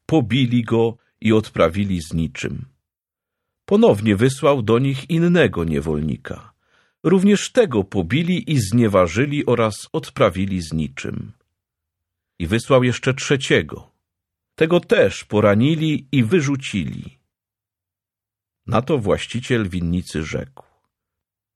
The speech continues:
„Co mam uczynić? Wyślę mego syna umiłowanego. Do niego zapewne odniosą się z respektem”.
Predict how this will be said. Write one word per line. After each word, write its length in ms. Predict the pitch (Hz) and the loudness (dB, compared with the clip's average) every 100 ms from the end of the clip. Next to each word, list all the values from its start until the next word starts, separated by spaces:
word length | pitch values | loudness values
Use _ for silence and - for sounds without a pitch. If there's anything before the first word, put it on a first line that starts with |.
| _ | _
„Co 180 | - 85 | -4 -2
mam 220 | 80 85 | 0 -2
uczynić? 840 | - 127 - 190 92 - - - - _ _ _ _ _ _ _ _ - | -2 -2 0 0 -2 -6 -12 -14 -16 _ _ _ _ _ _ _ _ -8
Wyślę 440 | 85 104 - 123 | -2 0 2 2
mego 260 | 120 120 135 | 2 2 0
syna 360 | - 190 123 85 | 2 2 2 0
umiłowanego. 1000 | 85 85 82 80 85 82 76 69 73 - _ _ _ _ _ _ _ | 0 -2 -2 -2 -2 -4 -4 -6 -8 -14 _ _ _ _ _ _ _
Do 180 | - 90 | -4 0
niego 300 | 92 101 131 | 2 2 2
zapewne 500 | 127 117 101 90 107 | 2 2 2 2 2
odniosą 460 | 120 90 85 - 101 | 2 0 -2 -2 -2
się 160 | 120 | -2
z 80 | 92 | -2
respektem”. 800 | 90 - - 175 - - - - | -2 -4 -2 -2 -4 -12 -12 -14